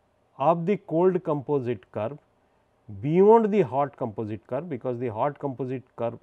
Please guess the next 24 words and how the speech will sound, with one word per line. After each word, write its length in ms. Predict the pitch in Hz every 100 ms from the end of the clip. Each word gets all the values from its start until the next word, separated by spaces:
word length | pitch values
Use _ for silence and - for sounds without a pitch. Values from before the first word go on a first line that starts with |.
| -
ends 360 | 117 120 113
here 260 | - 139 208 _ _ _ _ _
and 300 | - 120 123
this 240 | 120 151 214
is 140 | 220
the 100 | 196
overshoot 680 | 160 131 131 131 - 110 127 _ _ _ _ _ 101
beyond 340 | 131 165 175
the 100 | 147
hot 300 | 123 120 123 -
composite 520 | 113 98 101 104 -
curve, 200 | 113 143 175 _ _ _ - 110
determines 640 | 131 160 156 156 175 - _
the 120 | 156 123
minimum 680 | 107 120 139 156 165 185 175 131
external 580 | 120 _ - 135 143
hot 280 | 117 113 107
utility 520 | 113 101 107 101 110 98
demand, 320 | 104 92 98 104 _ _ _ _ _ -
and 260 | 113 120 117
this 220 | 226 -
horizontal 760 | 135 139 165 190 202 190 196
distance 720 | 131 131 - - 127 90 _ _ _ _ _ _ _ _ _ _ _ _ _
shows 640 | _ - 170 120 135 -